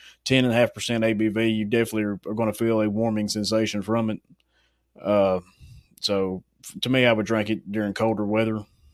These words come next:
and, uh, it would seem to just fit better there. But, guys, let's check in with our buddy Bill. You see him here in his nice, uh, picture. Uh, Bill's one of our good friends. Um,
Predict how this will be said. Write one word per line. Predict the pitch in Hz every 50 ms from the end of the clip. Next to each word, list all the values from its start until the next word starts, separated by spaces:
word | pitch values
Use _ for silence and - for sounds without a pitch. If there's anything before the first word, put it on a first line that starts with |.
| _ _ _ _ _ _ _ -
and, | 98 101 98 98 95 92 87
uh, | 92 92 92 90 90 90 -
it | - 113
would | 107 104 -
seem | - 110 107 107
to | 90 90
just | 98 98 - - - _ _ _ _ _ _ _ _ _ _ _ _ _ _ _ _ -
fit | - 143 123 110 95 104
better | 110 107 98 98 95 87
there. | 90 92 87 76 64 65 - - - _ _ _ _ _ _ _ _ _ _ _ _ _ _ _ _ _ _ - - - - - - -
But, | - 117
guys, | 127 139 175 214 190 175
let's | 147 165
check | - - 180 170 165 202
in | 208 180
with | 151 131
our | 127 120 110
buddy | 110 110 135 156 165 151 123
Bill. | 107 101 123 156 180 190 160 143 156 170 - _ _ _ _ _ _ _ _ - _ _ _ _ _ _ _ _ _ _ _ -
You | - 117
see | - - 127 120
him | 120 117 110
here | 110 120 127 135
in | 135
his | 123 110 104
nice, | 113 120 123 123 120 110 - - -
uh, | 107 110 104 95 95 92
picture. | 92 - - 139 143 - - 170 160 156 _ _ - -
Uh, | - 104 98 95 90
Bill's | 90 98 120 123 120 107 113
one | 120 120
of | 110
our | 110 107
good | 110 120 110
friends. | - - 113 117 123 131 135 135 127 - - _ _ _ _ _ _ - - _ _ _ _ _ - -
Um, | - 101 101 95 90 87 85 78 82 82